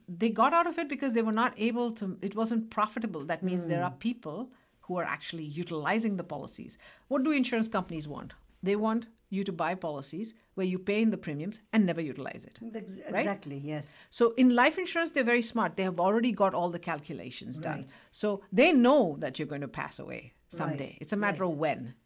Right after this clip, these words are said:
Speaker 1: So those calculations are in. And up until now for disability and all living benefits, they have an estimate and, you know, but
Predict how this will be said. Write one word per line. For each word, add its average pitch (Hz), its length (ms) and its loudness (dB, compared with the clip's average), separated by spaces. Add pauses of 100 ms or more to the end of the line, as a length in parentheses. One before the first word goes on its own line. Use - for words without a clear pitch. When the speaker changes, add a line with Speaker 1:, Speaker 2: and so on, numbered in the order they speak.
Speaker 1:
So - 120 -8
those 214 320 2
calculations 175 640 -2
are 143 220 -4
in. 147 240 -8 (480)
And 208 160 0
up 233 160 2
until 226 280 4
now 202 200 0
for 196 80 -6
disability 190 520 -2
and 175 80 -2
all 190 120 2
living 185 320 2
benefits, 135 400 -6
they 208 160 -2
have 254 320 4
an 208 100 0
estimate 147 640 -6
and, 170 300 -6 (100)
you 175 140 -4
know, 139 260 -6 (500)
but 180 380 2